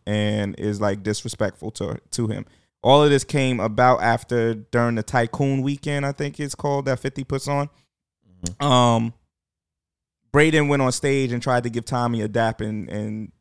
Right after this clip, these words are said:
Speaker 1: Tommy just pointed at him and walked away. So.
Speaker 2: Oh, shit. <laughs> Oh, shit.
Speaker 1: Shit different. Um, but also what happened during this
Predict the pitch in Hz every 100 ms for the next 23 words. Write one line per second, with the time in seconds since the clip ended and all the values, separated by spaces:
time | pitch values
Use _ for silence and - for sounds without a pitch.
0 | _ - 120 113 107 107 - 120 110 104
1 | 98 107 101 101 98 - - 87 - _
2 | _ _ _ _ _ _ _ _ _ _
3 | _ - 110 92 _ - 92 82 82 -
4 | - - 107 87 - _ _ _ _ -
5 | - - 679 - 196 135 101 - 120 101
6 | - _ _ _ _ _ _ _ _ _
7 | _ _ - - 143 117 120 - - _
8 | _ _ _ - 131 143 151 151 147 139
9 | 135 - _ _ - 143 208 214 170 135
10 | 135 127 127 123 117 98 123 117 117 113
11 | 117 -